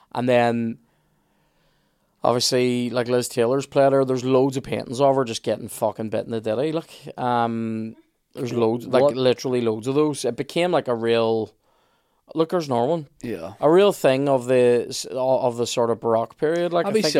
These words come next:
Speaker 2: similar
Speaker 1: it's
Speaker 2: to my wee
Speaker 1: later.
Speaker 2: nipple.
Speaker 1: That is, that's, that is,
Speaker 2: Isn't it?
Speaker 1: I
Speaker 2: It's as
Speaker 1: mean,
Speaker 2: close as you'll get.
Speaker 1: that is a, that's a, a bullet wound nipple
Speaker 2: Yeah,
Speaker 1: there. Like,
Speaker 2: yeah,
Speaker 1: that's
Speaker 2: yeah.
Speaker 1: very small.
Speaker 2: Ca-,
Speaker 1: Um,
Speaker 2: can I ask about the main myth that I really wanna know about?
Speaker 1: Yeah.
Speaker 2: Is she the one who apparently used to have a bath in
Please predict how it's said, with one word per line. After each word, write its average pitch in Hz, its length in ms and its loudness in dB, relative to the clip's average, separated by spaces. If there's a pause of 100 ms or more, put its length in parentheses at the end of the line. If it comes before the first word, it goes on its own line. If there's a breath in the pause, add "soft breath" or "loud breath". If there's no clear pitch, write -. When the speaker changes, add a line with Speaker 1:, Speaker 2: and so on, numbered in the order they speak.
Speaker 2:
similar 123 160 0
Speaker 1:
it's 120 80 -2
Speaker 2:
to 107 40 -4
my 107 180 -2
wee 110 120 0
Speaker 1:
later. 135 200 2
Speaker 2:
nipple. 175 180 -8 (800 soft breath)
Speaker 1:
That 165 140 6
is, 135 140 4
that's, 156 300 2
that 156 220 4
is, 147 140 4 (100)
Speaker 2:
Isn't 220 180 -2
it? - 60 -20
Speaker 1:
I 117 120 -8
Speaker 2:
It's - 100 -10
as 147 80 0
Speaker 1:
mean, 147 140 2
Speaker 2:
close 135 260 2
as 117 80 -8
you'll 113 120 -6
get. 107 200 -6 (180)
Speaker 1:
that 147 200 4
is 135 180 2
a, 123 180 2
that's 131 220 0
a, 117 400 2
a 110 80 -4
bullet 104 460 -4
wound 135 420 -6
nipple 131 320 -4
Speaker 2:
Yeah, 131 60 0
Speaker 1:
there. 131 160 4
Like, 127 160 0
Speaker 2:
yeah, 131 60 0
Speaker 1:
that's 120 120 -2
Speaker 2:
yeah. - 60 -14
Speaker 1:
very 110 240 0
small. 110 580 -6
Speaker 2:
Ca-, 113 240 0
Speaker 1:
Um, 110 140 -2
Speaker 2:
can 135 120 -2
I 147 140 2
ask 113 420 -2 (140)
about 92 280 -10
the 90 80 -14
main 90 520 -6
myth 98 240 -10
that 98 140 -10
I 90 60 -8
really 90 260 -10
wanna 90 220 -12
know 87 180 -8
about? 151 240 -10 (560)
Speaker 1:
Yeah. 139 140 -8
Speaker 2:
Is 117 40 -4
she 113 200 -4
the 110 100 -2
one 95 240 -6
who 98 120 -6
apparently 92 420 -8
used 95 260 -12
to 92 60 -8
have 92 80 -10
a 92 40 -10
bath 90 400 -14
in 98 300 -12